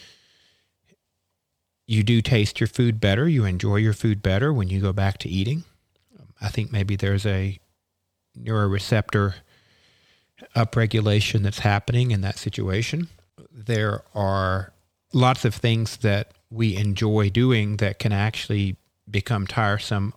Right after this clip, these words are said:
or boring, even if they're repeated over and over again, because the way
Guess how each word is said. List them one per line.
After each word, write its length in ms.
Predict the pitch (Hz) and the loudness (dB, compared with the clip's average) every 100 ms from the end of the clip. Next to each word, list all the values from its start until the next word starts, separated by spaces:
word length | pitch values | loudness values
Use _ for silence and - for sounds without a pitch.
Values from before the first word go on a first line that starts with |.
| _ | _
or 320 | 104 92 92 | -4 -2 -2
boring, 540 | 92 104 113 104 92 92 | 0 0 2 0 -2 -4
even 400 | 98 104 104 98 | -6 -4 -4 -4
if 160 | 98 | -4
they're 200 | 101 92 | -4 -4
repeated 600 | 92 - 139 123 98 - - | -4 -6 -4 -2 -4 -6 -4
over 260 | 107 - | -6 -4
and 80 | 101 | -4
over 260 | 117 117 101 | -4 -4 -8
again, 360 | - 98 101 | -6 -4 -4
because 300 | 107 - 107 | -4 -4 -6
the 120 | - 110 | -6 -6
way 440 | 117 113 110 | -2 0 0